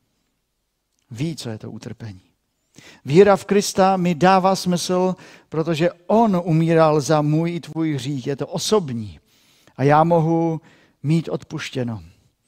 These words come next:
A já vím, že se nemusím trápit vinou ve svém životě. Víra v Krista mi dává smysl,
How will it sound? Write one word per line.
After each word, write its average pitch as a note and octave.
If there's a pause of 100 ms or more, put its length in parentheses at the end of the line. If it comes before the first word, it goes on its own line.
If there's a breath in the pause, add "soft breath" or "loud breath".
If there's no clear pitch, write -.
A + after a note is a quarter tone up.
(320)
A C3+
já C#3
vím, D#3
že D3
se C#3+
nemusím D#3
trápit A#2+
vinou A2 (140)
ve A2+
svém A2+
životě. G#2+ (1000 soft breath)
Víra F#3+
v -
Krista G3+
mi F3
dává F#3
smysl, F3+